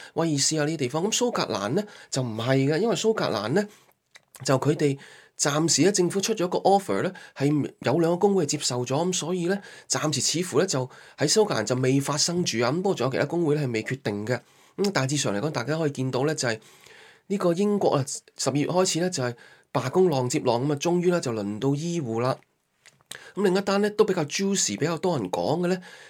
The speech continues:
就係威廉王子同佢嘅太太啊，梅根啊。咁佢哋呢，就係同 Netflix 呢，做一個嘅 documentary，一個紀錄片啊。咁啊，上個禮拜放咗三集出嚟啦。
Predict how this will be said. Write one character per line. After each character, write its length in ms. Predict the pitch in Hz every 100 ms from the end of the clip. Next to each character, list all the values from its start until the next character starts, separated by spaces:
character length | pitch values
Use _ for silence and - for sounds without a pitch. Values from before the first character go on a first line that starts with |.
| -
就 140 | 135
係 80 | 135
威 160 | 190
廉 180 | 202 120
王 240 | 107 113 117
子 140 | 151 180
同 160 | 120
佢 120 | 135
嘅 60 | 143
太 340 | 143 143 151 156
太 280 | 117 151
啊， 80 | 156
梅 500 | 110 90 101 101 104 -
根 300 | 185 170 151
啊。 100 | 107 - - - -
咁 100 | 214
佢 240 | 131 147
哋 160 | 151 160
呢， 100 | 185
就 140 | 139
係 160 | 127 131 - - -
同 360 | 113 107 104
Netflix 380 | 160 202 220 220
呢， 60 | 208
做 260 | - 131
一 40 | 180
個 160 | - 147
嘅 260 | 143 147 143 139 - - - -
documentary， 540 | 127 123 139 185 202 110
一 160 | 120
個 100 | 147
紀 160 | - 151
錄 80 | 160
片 280 | - 160 160
啊。 120 | 175 - _ _ _ - - _
咁 180 | 160 190
啊， 140 | 139 - - -
上 180 | 156
個 60 | 165
禮 40 | 170
拜 80 |
放 160 | 165 156
咗 80 | 196
三 320 | 196 180 202
集 80 | 151 -
出 100 | 185
嚟 80 |
啦。 240 | 131 160